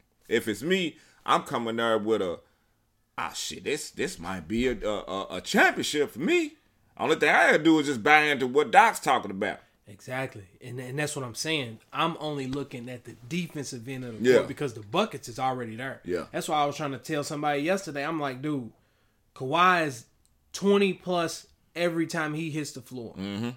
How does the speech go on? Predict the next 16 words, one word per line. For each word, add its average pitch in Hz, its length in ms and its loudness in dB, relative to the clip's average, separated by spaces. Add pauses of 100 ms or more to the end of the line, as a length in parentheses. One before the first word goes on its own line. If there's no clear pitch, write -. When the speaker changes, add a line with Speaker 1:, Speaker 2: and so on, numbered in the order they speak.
(320)
Speaker 2:
Paul 185 320 4
George, 156 560 0 (400)
fifteen 190 440 6
to 165 60 -2
twenty 156 500 -4
every 170 280 -2
time 165 240 -4
he 165 100 -2
hits 151 200 -4
the 131 100 -12
floor." 123 380 -8 (560)
You 202 200 4
can 175 240 2
guarantee 180 880 2 (440)
Lou 208 360 6
Will 160 500 4